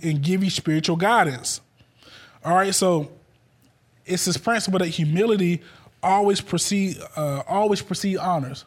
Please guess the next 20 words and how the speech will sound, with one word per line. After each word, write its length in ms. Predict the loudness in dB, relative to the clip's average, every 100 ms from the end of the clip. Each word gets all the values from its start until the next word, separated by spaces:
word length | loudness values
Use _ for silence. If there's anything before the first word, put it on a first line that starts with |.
| _
That's 140 | -12 -6
Proverbs, 500 | 0 2 2 0 -4 -10 -18 -12
uh, 140 | -8 -4
fifteen 380 | -2 -2 -2
and 100 | -2
thirty-three. 460 | 0 0 -2 -4 -6 -12 _ _ _ -4
Amen. 340 | 0 0 0
So 280 | 0 0 0 -8 -20 -20 _ _ _ -2
as 200 | 0 0
we 100 | 0
come 200 | 0 0
into 180 | 0
this 140 | -2 -2
closing 580 | -2 2 2 2 -2 -2
on 200 | -2 -2
this 160 | -2
first 220 | -2 -2
spiritual 360 | -2 -2 -2 -2
soul 240 | 0 0
tie, 400 | 0 0 0 -2